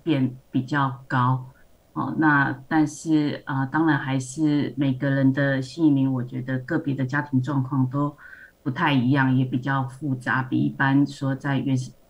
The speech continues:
原，呃，<laughs> 生活在原本国家内的这个压力又多上很多哈。所以是，呃，是，还是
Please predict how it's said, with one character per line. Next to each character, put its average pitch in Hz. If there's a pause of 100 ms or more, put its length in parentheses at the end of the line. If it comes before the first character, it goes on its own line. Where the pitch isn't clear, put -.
原， 143 (1000)
呃， 143 (220)
<laughs> -
生 202
活 156
在 165
原 156
本 147
国 139
家 147
内 156
的 135
这 151
个 139
压 151
力 151
又 151
多 143
上 147
很 131 (140)
多 127
哈。 - (380)
所 175
以 156
是， 160
呃， 131
是， 165
还 139
是 156